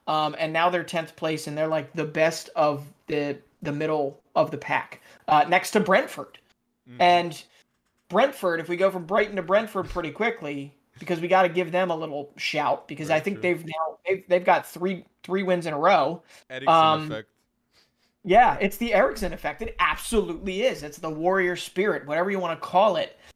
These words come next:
Speaker 1: I mean, these guys are playing good ball,
Speaker 2: Mm-hmm.
Speaker 1: entertaining ball, I gotta say, too. Um, and they're now in le-, eleventh place. Um, after a bad run of form, they have collectively kinda recentered, and Christian Eriksen did it again.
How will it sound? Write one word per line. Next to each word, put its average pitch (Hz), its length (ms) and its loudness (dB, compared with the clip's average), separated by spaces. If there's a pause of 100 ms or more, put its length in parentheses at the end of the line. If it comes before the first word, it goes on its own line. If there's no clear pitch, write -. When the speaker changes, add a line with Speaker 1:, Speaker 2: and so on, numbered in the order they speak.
(200)
Speaker 1:
I 180 80 4
mean, 180 180 0
these 220 220 -4
guys 165 360 0
are 143 100 -8
playing 147 580 -10 (460)
good 160 320 -4
ball, 214 540 2
Speaker 2:
Mm-hmm. - 120 -4
Speaker 1:
entertaining 277 680 0
ball, - 340 -6
I 170 80 2
gotta 156 220 4
say, 147 300 -4
too. 165 440 -4 (440)
Um, 175 340 6
and 175 340 -2
they're 202 180 -2
now 208 240 -2
in 175 140 -4
le-, 160 220 0
eleventh 151 560 -2
place. 151 460 -8 (280)
Um, 156 320 2 (260)
after 180 540 2
a 170 120 4
bad 196 320 6
run 180 160 2
of 160 120 -6
form, 165 260 -4
they 175 140 -6
have 170 180 -8
collectively 170 920 -6
kinda 160 440 2
recentered, 170 640 -4
and 156 220 -6
Christian 156 300 -8
Eriksen 156 360 -6
did 147 160 -6
it 175 60 -6
again. 208 400 0